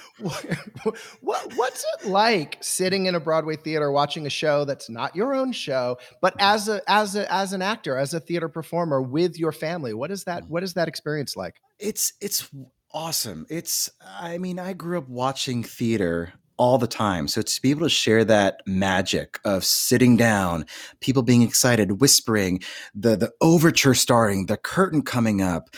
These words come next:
Speaker 2: choreography, songs, like, to, to share that with my family has been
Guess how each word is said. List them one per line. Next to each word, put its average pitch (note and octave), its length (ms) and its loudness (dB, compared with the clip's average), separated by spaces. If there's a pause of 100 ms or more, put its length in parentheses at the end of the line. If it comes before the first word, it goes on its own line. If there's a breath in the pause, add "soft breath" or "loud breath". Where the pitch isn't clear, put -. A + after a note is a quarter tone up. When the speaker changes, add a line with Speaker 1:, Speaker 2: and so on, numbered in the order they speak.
(400 loud breath)
Speaker 2:
choreography, D#3 1200 2
songs, B2+ 880 0
like, G#2+ 320 -2 (880 soft breath)
to, C#3 360 4
to C3 240 2
share E3 320 2
that D#3 160 4
with B2 160 2
my B2 180 4
family B2 600 2
has G2+ 200 -4
been G2+ 320 0